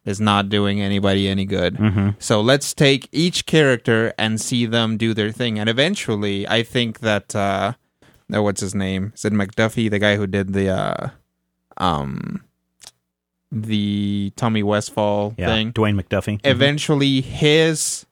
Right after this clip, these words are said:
Speaker 1: treatise on what continuity should be is going to become the Bible for comics.
Speaker 2: Hmm.
Speaker 1: And we are seeing that start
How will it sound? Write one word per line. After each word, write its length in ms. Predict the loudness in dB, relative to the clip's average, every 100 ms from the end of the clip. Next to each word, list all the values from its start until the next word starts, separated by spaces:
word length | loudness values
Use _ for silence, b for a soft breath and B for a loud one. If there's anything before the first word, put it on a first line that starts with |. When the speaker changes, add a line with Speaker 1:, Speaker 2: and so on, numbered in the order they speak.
| _
Speaker 1:
treatise 640 | -6 2 4 6 4 4 0
on 320 | 0 2 2
what 280 | 4 2 2
continuity 640 | 0 0 0 0 0 0
should 240 | -4 -6
be 300 | -2 0 -2 -4 B B
is 140 | 2
going 220 | 4 4
to 100 | 4
become 380 | 2 2 2 2
the 100 | 0
Bible 400 | 2 2 2 -4
for 160 | -6 -12
comics. 600 | -10 -10 -10 -14 -16 -6
Speaker 2:
Hmm. 140 | -2 -2
Speaker 1:
And 260 | 0 -2 2
we 160 | 2 2
are 140 | 0
seeing 720 | -2 -2 0 0 -4 -6 -4
that 320 | 0 0 -2 _
start 540 | -12 -4 0 0 -2